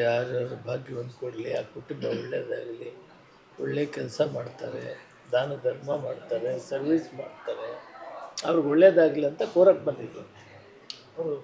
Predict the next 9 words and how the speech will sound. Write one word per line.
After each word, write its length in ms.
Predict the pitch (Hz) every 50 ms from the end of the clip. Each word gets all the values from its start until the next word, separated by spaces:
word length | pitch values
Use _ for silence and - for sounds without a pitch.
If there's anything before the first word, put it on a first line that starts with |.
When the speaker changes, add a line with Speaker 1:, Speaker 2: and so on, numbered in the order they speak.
| -
Speaker 2:
ಕಾಂಗ್ರೆಸ್ 280 | 151 160 190 202 202 - -
ಬಿಟ್ಟು 160 | 175 - 180 -
ಜೆ 120 | 147 151
ಡಿ 60 | -
ಎಸ್ 100 | - -
ಪಕ್ಷಕ್ಕೆ 440 | - 147 - - 147 135 - - 139 131 127 120 120 - -
ಹೋಗಿರೋ 200 | 139 135 139 123
ಅಷ್ಟೇ. 260 | 117 - - - 110 104 104 - - - - - - - - - - - - - - - - - - - - 156
Speaker 1:
ಇದು 180 | 151 185 180